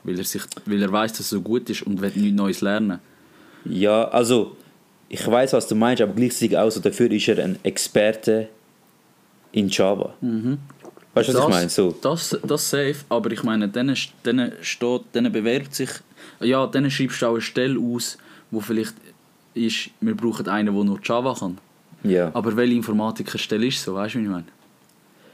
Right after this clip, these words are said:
Speaker 1: Das gibt's wie
Speaker 2: Ja,
Speaker 1: nicht.
Speaker 2: aber als, aber welcher Informatiker kann irgendwie fünf verschiedene Sprachen oder so?
Speaker 1: Ja, ich meine,
Speaker 2: Aber sind
Speaker 1: schlussendlich geht's ja nicht darum, äh, bei uns geht's ja nicht darum, dass du eine Sprache oder zwei Sprachen perfekt kannst,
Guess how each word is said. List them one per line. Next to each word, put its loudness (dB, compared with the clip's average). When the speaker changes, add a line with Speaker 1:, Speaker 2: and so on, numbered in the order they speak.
Speaker 1:
Das -10
gibt's -2
wie 2
Speaker 2:
Ja, 4
Speaker 1:
nicht. 4
Speaker 2:
aber 4
als, 0
aber 2
welcher 0
Informatiker -2
kann -2
irgendwie 2
fünf 2
verschiedene 0
Sprachen -2
oder 0
so? -8
Speaker 1:
Ja, 0
ich -6
meine, 2
Speaker 2:
Aber 2
sind 2
Speaker 1:
schlussendlich 2
geht's 0
ja 4
nicht -2
darum, 0
äh, -6
bei 0
uns -2
geht's -4
ja 0
nicht -2
darum, 0
dass -4
du -4
eine -2
Sprache -6
oder -10
zwei -4
Sprachen -6
perfekt -6
kannst, -6